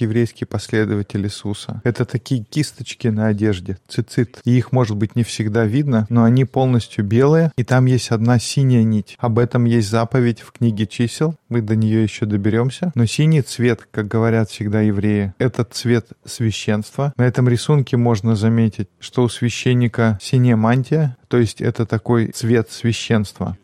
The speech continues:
Итак, у меня белые нити и одна синяя,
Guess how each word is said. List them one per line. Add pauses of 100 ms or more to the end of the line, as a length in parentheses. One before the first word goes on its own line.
Итак,
у
меня
белые
нити
и
одна
синяя,